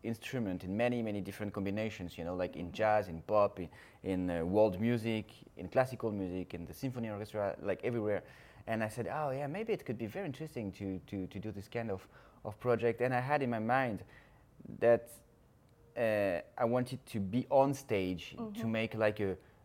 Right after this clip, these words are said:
Speaker 1: a project. I already have the, this wish, you know, to do something different than only music, classical music.
Speaker 2: Mm-hmm.
Speaker 1: So I really started the tuba, I mean, seriously, and, um, when I was fifteen.
Speaker 2: So,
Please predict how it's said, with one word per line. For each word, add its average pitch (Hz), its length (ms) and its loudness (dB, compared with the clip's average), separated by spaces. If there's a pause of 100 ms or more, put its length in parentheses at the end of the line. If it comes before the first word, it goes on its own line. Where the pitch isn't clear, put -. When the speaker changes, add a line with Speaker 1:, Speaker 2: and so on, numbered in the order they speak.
(120)
Speaker 1:
a 104 80 -4
project. 120 600 4 (200)
I 190 220 4
already 165 300 6
have 123 200 6 (200)
the, 110 100 0
this 104 560 -6
wish, 127 460 -2
you 104 60 -6
know, 117 100 0
to 113 160 -6
do 120 240 2
something 113 480 -2
different 107 420 -2
than 92 220 -2 (100)
only 104 220 -2
music, 107 340 0
classical 107 320 -2
music. 85 380 -6 (200)
Speaker 2:
Mm-hmm. 226 200 -10 (320)
Speaker 1:
So 139 440 12
I 135 180 10
really 160 240 10
started 143 320 10
the 110 80 4
tuba, 117 680 8
I 107 100 0
mean, 104 300 0 (120)
seriously, 107 760 4 (140)
and, 104 340 0
um, 85 1160 2
when 104 120 0
I 104 60 2
was 95 220 0
fifteen. 101 460 -4 (960)
Speaker 2:
So, 240 380 -2